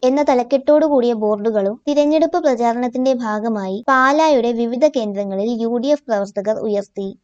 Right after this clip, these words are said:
"ചങ്കാണ് പാല" എന്ന കാപ്പന്റെ പഞ്ച് ഡയലോഗും ബോർഡുകളിൽ ചേർത്തിട്ടുണ്ട്. എല്ലാ പഞ്ചായത്തുകളിലും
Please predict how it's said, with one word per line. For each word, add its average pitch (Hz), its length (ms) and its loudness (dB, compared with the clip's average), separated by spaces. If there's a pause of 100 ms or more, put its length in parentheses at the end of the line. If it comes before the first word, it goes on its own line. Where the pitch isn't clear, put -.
(560)
"ചങ്കാണ് 294 540 2
പാല" 247 340 2
എന്ന 240 260 -2
കാപ്പന്റെ 233 500 -2
പഞ്ച് 247 440 -2
ഡയലോഗും 214 540 0
ബോർഡുകളിൽ 214 580 -2
ചേർത്തിട്ടുണ്ട്. 202 680 -6 (560)
എല്ലാ 277 320 2
പഞ്ചായത്തുകളിലും 262 960 0